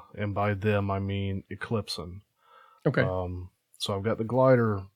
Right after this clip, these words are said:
Speaker 1: plans, but yeah, I gotta finish the Model B. So now that it's up and running and the auto bed leveler's going, I got an extra roll of filament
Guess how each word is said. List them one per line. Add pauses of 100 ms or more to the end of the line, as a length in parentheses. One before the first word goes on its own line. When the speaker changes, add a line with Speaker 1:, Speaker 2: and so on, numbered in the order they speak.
(140)
Speaker 1:
plans,
but (120)
yeah,
I
gotta
finish
the
Model
B. (540)
So (300)
now
that
it's
up
and
running
and
the (100)
auto
bed
leveler's
going,
I
got
an
extra
roll
of
filament